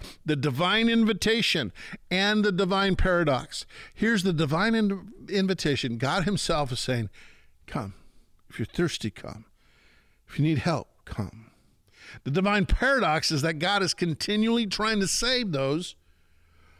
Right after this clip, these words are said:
from his own wrath, because the day is coming.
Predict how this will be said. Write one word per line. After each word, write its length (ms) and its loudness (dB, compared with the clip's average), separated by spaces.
from 220 0
his 160 2
own 220 2
wrath, 440 -2
because 320 -2
the 120 -4
day 240 0
is 160 0
coming. 480 -8